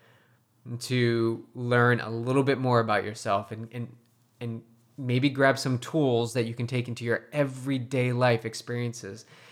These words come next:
your relationships with your family, your relationships with your coworkers,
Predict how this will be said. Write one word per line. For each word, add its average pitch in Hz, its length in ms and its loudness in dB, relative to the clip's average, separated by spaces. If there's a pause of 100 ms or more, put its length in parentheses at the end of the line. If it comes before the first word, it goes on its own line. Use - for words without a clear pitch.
(160)
your 120 140 -6
relationships 120 580 0
with 113 100 -12
your 120 100 -4
family, 131 500 2
your 107 180 -6
relationships 113 500 -4
with 113 120 -12
your 120 100 -6
coworkers, 120 880 2